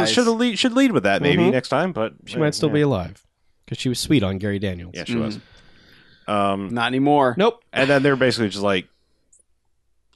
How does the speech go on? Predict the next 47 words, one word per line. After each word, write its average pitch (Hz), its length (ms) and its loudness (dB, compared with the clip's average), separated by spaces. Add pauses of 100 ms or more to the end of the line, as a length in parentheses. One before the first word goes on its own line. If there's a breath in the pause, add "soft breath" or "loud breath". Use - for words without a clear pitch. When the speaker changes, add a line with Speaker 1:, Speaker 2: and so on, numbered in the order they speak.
Speaker 2:
the 110 100 -10
chief's - 260 -2
like, 117 180 0
"Wait 160 140 2
for 160 100 0
backup," 151 340 0
and 101 80 -4
they're 104 80 0
like, 95 120 0
"Not 90 220 -4
a 85 40 -4
chance 110 280 -2
in 107 80 -10
hell," 95 320 -4
and 90 200 -14 (180)
go 117 120 0
running 107 300 0
out, 98 260 0
and 92 260 -8 (300 loud breath)
one 131 160 2
of 151 60 2
them 156 100 4
hops 139 240 0
on 131 80 2
his 104 100 0
motorcycle, 95 400 -2 (120)
or 98 180 0
Chad 110 220 -4
McQueen 101 400 -2
j-, 95 140 -8
jumps 92 220 -4
on 98 80 -6
his 82 120 -8
motorcycle. 98 420 -2
Speaker 1:
No, 127 80 2
it's 110 260 -6
Gary 135 240 2
Daniels 110 340 -6
is 101 80 -12
on 98 100 -10
the 98 60 -16
motorcycle. 95 300 -6
Speaker 2:
Is 143 60 2
it? 180 160 -2
Speaker 3:
Yeah. 123 80 2
Speaker 2:
Okay. 95 140 0
Speaker 1:
Yeah. 69 100 -6